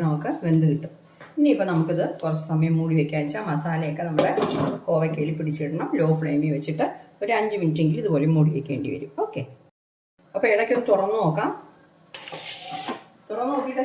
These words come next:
സാൾട്ട് ഒന്ന് ചെക്ക് ചെയ്യണം കേട്ടോ. ഉപ്പ് മതിയോ നോക്കണേ. നല്ല എരിവുണ്ട് കേട്ടോ. എരിവുള്ള മുളക് കാരണം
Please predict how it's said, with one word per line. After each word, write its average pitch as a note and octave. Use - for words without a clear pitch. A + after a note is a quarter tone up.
സാൾട്ട് A#3+
ഒന്ന് A#3
ചെക്ക് G3
ചെയ്യണം D#3+
കേട്ടോ. F3
ഉപ്പ് C#4+
മതിയോ A3+
നോക്കണേ. F3
നല്ല F3
എരിവുണ്ട് F#3
കേട്ടോ. D#3
എരിവുള്ള G#3
മുളക് F#3
കാരണം E3